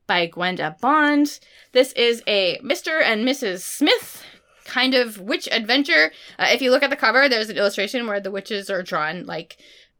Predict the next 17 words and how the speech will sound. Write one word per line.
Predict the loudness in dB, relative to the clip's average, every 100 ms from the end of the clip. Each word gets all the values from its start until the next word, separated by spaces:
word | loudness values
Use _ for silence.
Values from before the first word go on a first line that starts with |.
| _
Brad | -2 -2
Pitt | -4 -6
and | -6
Angelina | -8 -10 -12 -10
Jolie | -8 -6 -8
from | -8 -10
Mister | -12 -12
and | -14 -14
Missus | -18 -16
Smith | -12 -10
poster. | -6 -6 -6 -12 -16 -20 _ _ -10
But | -6 -6
it's | -2
about | 2 4
witches. | 4 2 -2 -8 -20 -20
It's | -14
about | -6 -6 -6